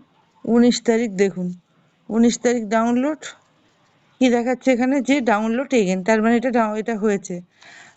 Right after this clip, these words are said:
আর সতেরো, আঠেরো তারিখটা দেখুন, আঠেরো তারিখ ডাউনলোডের ক্ষেত্রে কি দেখাচ্ছে যে data not found, তার মানে এই দিনকে থিম সাবমিট হয়নি। তাহলে এই, যদি এইভাবে দেখেন যে data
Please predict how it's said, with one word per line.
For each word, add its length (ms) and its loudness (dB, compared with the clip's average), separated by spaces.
আর 60 -6
সতেরো, 540 0
আঠেরো 360 2
তারিখটা 440 0
দেখুন, 360 0
আঠেরো 300 2
তারিখ 220 0
ডাউনলোডের 440 0
ক্ষেত্রে 320 -2
কি 180 -2
দেখাচ্ছে 360 0
যে 120 2
data 400 -2
not 200 2
found, 280 -2
তার 180 4
মানে 200 4
এই 180 0
দিনকে 320 0
থিম 280 2
সাবমিট 520 -2
হয়নি। 380 -2
তাহলে 220 2
এই, 280 0
যদি 300 0
এইভাবে 400 0
দেখেন 340 -2
যে 100 -2
data 320 -4